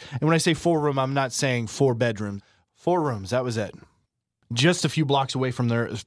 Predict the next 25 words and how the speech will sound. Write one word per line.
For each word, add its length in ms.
from 140
their 120
childhood 520
home 280
was 200
the 80
banks 300
of 60
the 60
Mississippi 460
River. 280
Again, 460
this, 360
this 160
story 600
of, 680
uh, 140
Mark 240
Twain, 560
the 180
same 300
Mississippi 500
River 360
that 160
he 300